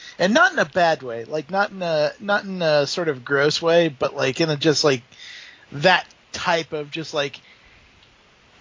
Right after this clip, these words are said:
everything is surprising, but he's ready to kick some ass type way. And he's always got a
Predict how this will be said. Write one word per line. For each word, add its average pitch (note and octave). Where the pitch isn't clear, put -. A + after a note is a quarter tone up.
everything G#3
is F3+
surprising, E3+
but D#3+
he's D3+
ready D3+
to C#3
kick -
some A#2+
ass A#2
type A#2
way. B2
And G3
he's G3+
always C#4
got B3
a G3